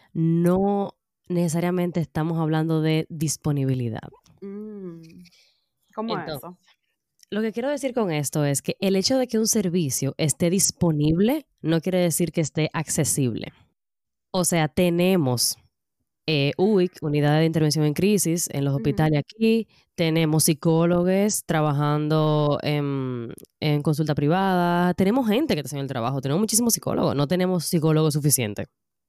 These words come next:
Speaker 1: by the way, no tenemos todos los
Speaker 2: Por
Speaker 1: psicólogos que la
Speaker 2: cierto, si alguien
Speaker 1: población
Speaker 2: no lo
Speaker 1: necesita.
Speaker 2: sabía.
Speaker 1: No, no, aquí no,
Speaker 2: <laughs>
Speaker 1: aquí no hay, o sea, tantos psicólogos, eh, psiquiatras como para la demanda que existe, ni siquiera para la demanda,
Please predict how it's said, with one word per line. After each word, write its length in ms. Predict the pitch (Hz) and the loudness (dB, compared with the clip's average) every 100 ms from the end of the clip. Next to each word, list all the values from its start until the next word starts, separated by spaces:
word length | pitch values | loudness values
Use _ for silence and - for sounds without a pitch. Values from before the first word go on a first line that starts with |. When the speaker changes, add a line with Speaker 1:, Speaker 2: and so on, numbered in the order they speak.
| _ _ | _ _
Speaker 1:
by 200 | 135 120 | -4 -2
the 60 | 110 | 0
way, 300 | 113 123 110 175 - - - - | 0 -2 -4 -10 -18 -20 -20 -8
no 120 | 165 | -6
tenemos 300 | 156 185 175 | -2 0 0
todos 160 | 170 170 | 2 2
los 120 | 190 | 2
Speaker 2:
Por 100 | 220 | 0
Speaker 1:
psicólogos 200 | 180 170 | 2 2
que 40 | 165 | 2
la 60 | |
Speaker 2:
cierto, 140 | 160 165 | 0 0
si 40 | |
alguien 180 | 156 - | 0 0
Speaker 1:
población 20 | |
Speaker 2:
no 60 | 156 | 0
lo 40 | 160 | 0
Speaker 1:
necesita. 200 | - 220 | -2 -4
Speaker 2:
sabía. 340 | 180 175 202 _ _ _ _ - - | -8 -10 -14 _ _ _ _ -20 0
Speaker 1:
No, 320 | 165 160 113 110 - - | 2 2 0 -6 -2 0
no, 80 | 156 | 2
aquí 220 | 160 180 | 0 0
no, 100 | 202 208 | -4 -2
Speaker 2:
<laughs> 80 | 165 | -6
Speaker 1:
aquí 240 | - 208 | -2 0
no 260 | 233 190 147 | 2 2 2
hay, 200 | 123 - | -2 -8
o 220 | - _ | -16 _
sea, 200 | - 143 - | -4 -4 -4
tantos 280 | 165 175 196 | -2 0 -2
psicólogos, 640 | 196 - 175 196 208 214 214 - _ _ | -4 0 2 2 2 0 -2 -12 _ _
eh, 160 | 170 160 | -2 0
psiquiatras 480 | 160 160 165 180 185 | 0 -2 -2 -2 -2
como 240 | 175 160 | 0 2
para 200 | 160 156 | 2 2
la 120 | 151 | 2
demanda 460 | 151 139 131 139 160 | 2 2 0 0 0
que 80 | 160 | -2
existe, 400 | - 185 214 214 | 0 0 2 0
ni 100 | 202 | 0
siquiera 280 | 196 214 | 0 0
para 120 | 247 269 | 0 0
la 40 | |
demanda, 440 | 240 196 175 156 | 0 0 0 -2